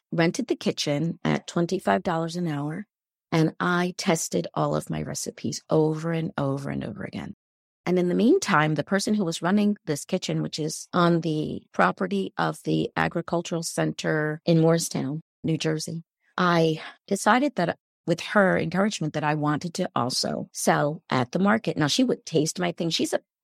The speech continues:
a sourdough bread baker, and she's phenomenal. She mentored me through the whole process of running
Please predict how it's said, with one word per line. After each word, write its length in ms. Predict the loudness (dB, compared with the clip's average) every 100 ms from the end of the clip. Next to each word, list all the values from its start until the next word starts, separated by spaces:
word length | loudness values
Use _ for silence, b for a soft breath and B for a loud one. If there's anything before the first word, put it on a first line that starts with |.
| _
a 280 | 0 2 -2
sourdough 640 | -6 -2 2 2 2 0 0 _
bread 280 | 2 4 4
baker, 420 | -2 -4 -8 -16 -16 _
and 260 | 0 2 2
she's 280 | 2 2 2
phenomenal. 800 | 2 4 4 0 -2 -6 -8 -12 _ _ _ b b b b
She 240 | 4 6
mentored 600 | 8 6 4 0 -4 -4
me 260 | -4 -4 -6
through 240 | -4 0
the 120 | 0 0
whole 500 | -4 -2 2 2 2
process 760 | 0 0 0 -2 -2 -2 -6 -10 0
of 640 | 0 2 0 -2 -4 -12 -4
running 540 | 2 4 4 2 0